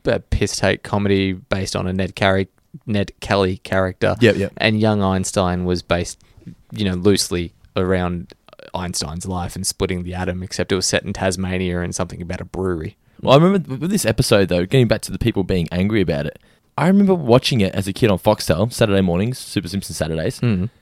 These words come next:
Speaker 2: My mum being really annoyed watching it.
Speaker 1: Really?
Speaker 2: Like, she, she,
Speaker 1: Yeah,
Speaker 2: she
Speaker 1: okay.
Speaker 2: took the same sort of mentality of, "Oh, that's not what Australians are like," but I don't think my mum
Speaker 1: As she
Speaker 2: re-
Speaker 1: shooed a kangaroo out of the, <laughs> out of the lounge room.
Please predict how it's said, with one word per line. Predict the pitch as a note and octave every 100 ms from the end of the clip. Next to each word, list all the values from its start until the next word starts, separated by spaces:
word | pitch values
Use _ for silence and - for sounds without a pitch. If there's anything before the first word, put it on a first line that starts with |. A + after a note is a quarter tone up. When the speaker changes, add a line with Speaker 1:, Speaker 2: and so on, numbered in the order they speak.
| _
Speaker 2:
My | - C#3+
mum | C3+ D3
being | C#3 B2
really | A#2+ A2+
annoyed | G#2 G#2 D2+
watching | G#2+ - F2
it. | - _ _ _ _ _
Speaker 1:
Really? | - D#3+
Speaker 2:
Like, | F4
she, | - -
she, | F3+
Speaker 1:
Yeah, | F#3+ D3+
Speaker 2:
she | E3
Speaker 1:
okay. | G#3+
Speaker 2:
took |
the | D#3
same | - D#3+ D3+
sort | C#3+
of |
mentality | C#3 B2 C3+ C3+
of, | B2 A#2 - -
"Oh, | D3
that's | F3+ -
not | -
what | A#2+
Australians | - A#2 G#2+ G2
are | F#2+
like," | G#2+ A2+
but | A2+
I |
don't | B2+ E3+
think | - D3+
my | B2+
mum | B2 A#2 G#2 _ _ -
Speaker 1:
As | C3+
she | -
Speaker 2:
re- | G#2+
Speaker 1:
shooed | A#2 G#2
a | G2+
kangaroo | A2+ G#2 G2 G#2 G2+
out | G2
of | G2+
the, | C#3+
<laughs> | A#2 - G#3 F#3 A3
out | F3+
of | F#3+
the | F#3+
lounge | D3 C#3 C#3
room. | C3+ D3